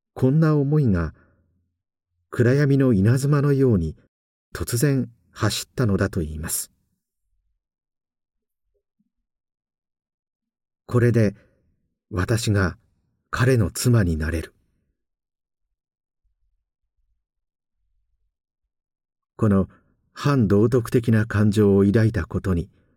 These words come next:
彼女は驚き、そしてそれを強く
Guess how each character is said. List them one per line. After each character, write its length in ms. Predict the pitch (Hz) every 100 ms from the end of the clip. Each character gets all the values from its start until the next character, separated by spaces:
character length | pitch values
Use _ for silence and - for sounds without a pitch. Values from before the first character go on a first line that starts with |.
| _ _ _ _ _ _ -
彼 260 | 139 120
女 120 | 113
は 120 | 92 87
驚 360 | 92 104 104
き、 220 | - 80 - _ _ _ _ _ _
そ 140 | - 113
し 80 |
て 220 | - 90 - _ _ _
そ 160 | - 123
れ 100 | 139
を 100 | 131
強 320 | 120 180 170
く 320 | - 92 78